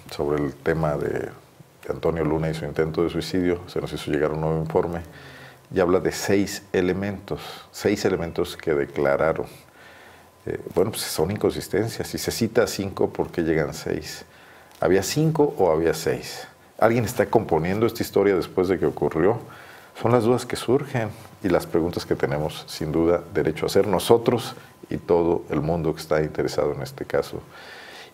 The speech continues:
Y que quede muy claro que no sostenemos una versión contraria o distinta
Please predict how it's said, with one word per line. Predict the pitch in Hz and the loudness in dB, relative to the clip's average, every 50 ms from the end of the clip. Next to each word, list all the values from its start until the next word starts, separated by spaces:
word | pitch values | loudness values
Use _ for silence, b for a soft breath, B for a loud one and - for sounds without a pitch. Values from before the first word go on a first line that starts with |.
| _ | _
Y | - 107 107 107 107 95 - - - - - - - - | 0 2 4 4 4 2 0 -4 -12 -18 -18 -18 -16 2
que | - 120 104 - - | 4 4 4 4 4
quede | - 135 143 143 143 | 2 4 4 6 4
muy | 127 123 123 131 120 | 4 4 2 2 2
claro | 127 - 104 101 98 98 101 98 - | 2 2 2 4 4 4 2 0 2
que | - 104 | 0 0
no | 95 98 101 104 101 | 2 4 2 2 2
sostenemos | - - 101 - - - 98 87 87 87 87 87 87 85 - - | 2 -2 -2 -2 0 0 0 2 2 0 0 0 0 -2 -4 -4
una | 92 87 87 87 87 87 82 82 | -4 -2 0 0 0 -2 -2 -2
versión | 82 82 90 92 87 - - 85 82 80 80 | -2 0 0 0 -2 0 0 0 0 0 0
contraria | - 82 80 80 - 82 82 80 80 78 82 80 78 | 0 0 0 0 0 2 4 4 4 4 4 2 2
o | 73 71 | 2 2
distinta | 76 82 - - - - 92 92 101 92 95 - - - - | 0 -4 -4 -6 -2 0 0 0 0 -2 -2 -2 -4 -4 -4